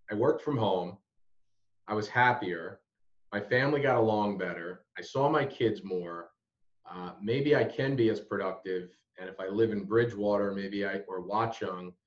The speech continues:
maybe I can lease space in Warren, New Jersey instead of going to the city.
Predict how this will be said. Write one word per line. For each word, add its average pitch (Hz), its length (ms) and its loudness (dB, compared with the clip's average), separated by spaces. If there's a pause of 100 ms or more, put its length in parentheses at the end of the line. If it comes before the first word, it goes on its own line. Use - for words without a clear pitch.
(260)
maybe 104 240 2
I 104 160 2
can 131 240 0
lease 104 400 -2 (420)
space 101 460 -4
in 95 160 -10
Warren, 104 260 0
New 95 140 -8
Jersey 95 440 -4
instead 104 320 -4
of 104 140 -6
going 120 320 0
to 107 60 -12
the - 100 -12
city. 87 400 -8